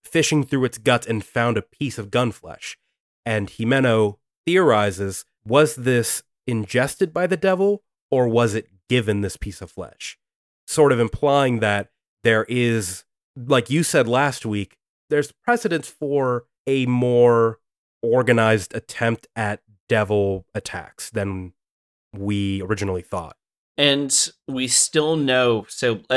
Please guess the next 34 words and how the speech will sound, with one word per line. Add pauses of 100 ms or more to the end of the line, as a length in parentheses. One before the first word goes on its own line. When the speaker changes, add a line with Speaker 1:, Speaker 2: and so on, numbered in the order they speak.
(120)
Speaker 2:
again,
last
episode,
uh,
Denji's
arm
was
explicitly
shot
off.
We
heard
a
gun, (160)
we
heard
a
gunshot (600)
when
that
happened. (160)
However, (120)
we
still
haven't
seen
anyone
with
a
gun (480)
in
the
group (400)
that